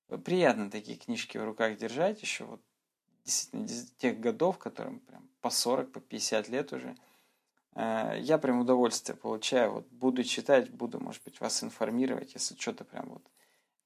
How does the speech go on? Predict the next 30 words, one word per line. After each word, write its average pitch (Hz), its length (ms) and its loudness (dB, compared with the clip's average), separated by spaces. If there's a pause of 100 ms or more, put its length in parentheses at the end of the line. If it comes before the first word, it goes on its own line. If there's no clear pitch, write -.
<laughs> 123 80 -4
из 120 320 4
ряда 120 300 8
вон 117 240 0
выходящее 110 720 0
еще - 180 -4
попадется. 113 720 -6 (920)
Э, 104 180 -2
хотел 202 340 4
мельком 180 360 2
сказать 147 440 2
про 135 140 2
новые 139 360 4
"Звездные 127 460 2
войны". 151 500 0 (500)
Я 139 220 2
вот 139 120 2
даже 127 180 -4
не 139 80 -2
знаю, 131 400 0 (1000)
делать 143 580 4
подробный 120 520 2
обзор 113 360 0
или 110 160 -2
нет, 143 280 -2
может, 117 200 -8
еще 120 220 -2
не 113 140 -4
все 117 200 -2
посмотрели. 135 760 -4